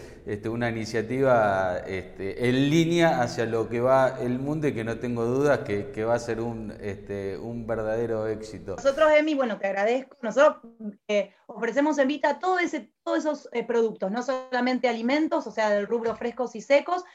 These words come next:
Speaker 2: sino todo tipo de productos atemporales, de limpieza, eh, biodegradable, cosmética natural, sin parabenos, eh, cruelty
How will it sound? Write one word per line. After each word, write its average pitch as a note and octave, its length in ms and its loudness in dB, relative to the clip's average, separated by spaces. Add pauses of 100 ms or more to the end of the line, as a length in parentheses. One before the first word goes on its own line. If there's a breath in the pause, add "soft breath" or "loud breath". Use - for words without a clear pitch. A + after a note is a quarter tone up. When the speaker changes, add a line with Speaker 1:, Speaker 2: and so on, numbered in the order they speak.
(140 loud breath)
Speaker 2:
sino A#3 320 0
todo E4 160 -2
tipo D4+ 220 0
de C#4 80 8
productos A#3+ 480 0
atemporales, A#3 840 2
de A#3+ 100 0
limpieza, B3+ 920 2
eh, G#3 140 -2
biodegradable, A3 880 2
cosmética A3+ 560 -4
natural, B3+ 640 4
sin A3+ 240 -8
parabenos, C#4 880 2
eh, G3+ 140 -6
cruelty G#3 360 -6